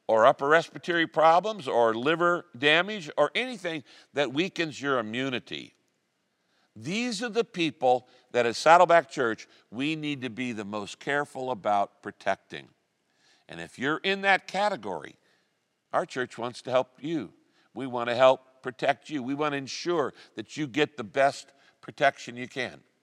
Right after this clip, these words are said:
Now, later on, I'm gonna share a practical couple of actions that we're gonna take, uh, as a church family. But, you know, actually, I'm an <laughs> example of this most vulnerable group.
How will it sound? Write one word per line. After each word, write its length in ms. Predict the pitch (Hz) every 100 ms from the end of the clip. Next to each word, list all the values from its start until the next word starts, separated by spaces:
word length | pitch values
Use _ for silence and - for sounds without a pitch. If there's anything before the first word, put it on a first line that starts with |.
| _ _ _ _ -
Now, 60 |
later 320 | 123 170 175 156
on, 160 | 135
I'm 100 | 147
gonna 140 | 151 120
share 240 | - 143
a 40 | 120
practical 720 | - 139 139 - - 113 107 _ _ _ -
couple 280 | 160 139
of 120 | 123 127
actions 420 | 143 - 131 107
that 60 | 127
we're 160 | 147
gonna 140 | 160 123
take, 420 | - 123 104 - _ _ _ -
uh, 120 | 107 -
as 160 | 120
a 60 | 110
church 260 | - 120
family. 480 | - 127 123 98 73 _ _ _ _ _ _ _ _ -
But, 120 | 156
you 120 | 185 165
know, 100 | 135
actually, 440 | 156 180 - 135 - - -
I'm 220 | 196 254 226
an 80 |
<laughs> 80 | 180
example 600 | 127 147 202 208 139 107 - -
of 120 | 147
this 220 | 147 180 -
most 240 | 160 151
vulnerable 420 | 123 165 151 135
group. 360 | 117 170 139 -